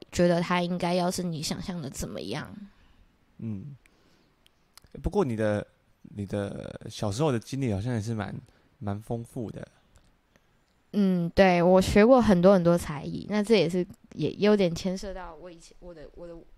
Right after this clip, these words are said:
Speaker 1: 我的那个在美国那段期间，因为我们幼稚园其实是会安排很多东西的。
Speaker 2: 嗯。
Speaker 1: 那我妈觉得说，“嗯，你换了一个地方，但是你不可以有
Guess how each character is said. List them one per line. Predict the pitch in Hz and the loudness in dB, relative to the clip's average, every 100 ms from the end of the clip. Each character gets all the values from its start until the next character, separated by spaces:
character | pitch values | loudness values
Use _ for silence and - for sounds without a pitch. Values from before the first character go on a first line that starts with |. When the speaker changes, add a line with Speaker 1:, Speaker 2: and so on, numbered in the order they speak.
| _ | _
Speaker 1:
我 | 170 | -20
的 | 165 165 | -20 -20
那 | 196 190 | -18 -16
个 | 143 139 - _ _ - _ | -14 -16 -20 _ _ -20 _
在 | - 208 | -8 -6
美 | 190 160 | -4 -6
国 | 147 160 | -8 -6
那 | 160 | -6
段 | 165 165 | -6 -8
期 | - - | -12 -14
间， | - - | -16 -16
因 | - 226 | -8 -6
为 | |
我 | 214 | -4
们 | 175 | -4
幼 | 170 190 | -4 -6
稚 | 180 | -6
园 | 170 160 | -8 -10
其 | 165 165 | -8 -8
实 | |
是 | 165 175 170 - - - - | -10 -14 -16 -20 -20 -20 -8
会 | 220 - | -6 -4
安 | 196 196 | -6 -8
排 | 190 165 | -8 -10
很 | 160 151 | -10 -8
多 | 160 | -8
东 | 160 156 156 | -6 -8 -10
西 | - 151 139 | -10 -10 -10
的。 | 151 | -12
Speaker 2:
嗯。 | - | -12
Speaker 1:
那 | 233 | -14
我 | 196 160 | -14 -14
妈 | 170 170 | -14 -12
觉 | 165 170 | -10 -10
得 | 156 | -10
说 | - 160 - - - - | -8 -10 -10 -16 -18 -14
，“嗯， | 170 160 156 160 - 226 185 - | -10 -8 -8 -10 -12 -14 -6 -2
你 | 180 160 160 | 0 0 -2
换 | - 247 | 2 4
了 | 190 | 6
一 | 165 | 6
个 | 170 | 4
地 | 170 190 | 2 -2
方， | 170 160 160 | -2 -6 -4
但 | 180 180 | -2 0
是 | 202 | 2
你 | 185 156 | 0 0
不 | 175 | -4
可 | - 170 | 2 4
以 | 170 165 - - - - - - - - | 6 4 0 -8 -18 -18 -20 -20 -18 4
有 | 175 165 | 10 12